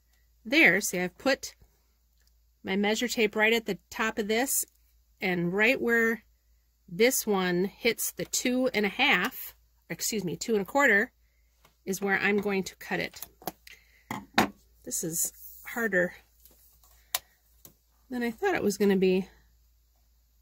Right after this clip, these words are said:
'cause usually I have this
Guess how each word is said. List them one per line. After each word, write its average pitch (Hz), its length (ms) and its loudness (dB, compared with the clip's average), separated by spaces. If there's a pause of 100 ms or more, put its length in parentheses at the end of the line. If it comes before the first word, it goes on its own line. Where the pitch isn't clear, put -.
(1080)
'cause 190 220 -4
usually 190 640 2
I - 100 -2
have 180 260 -4
this - 480 -4